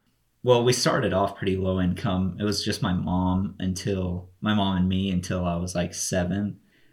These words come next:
And then, uh, she married my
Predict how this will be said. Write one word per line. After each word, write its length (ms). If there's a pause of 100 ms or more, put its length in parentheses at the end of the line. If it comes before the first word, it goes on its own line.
(180)
And 180
then, 240
uh, 420 (600)
she 260
married 360
my 280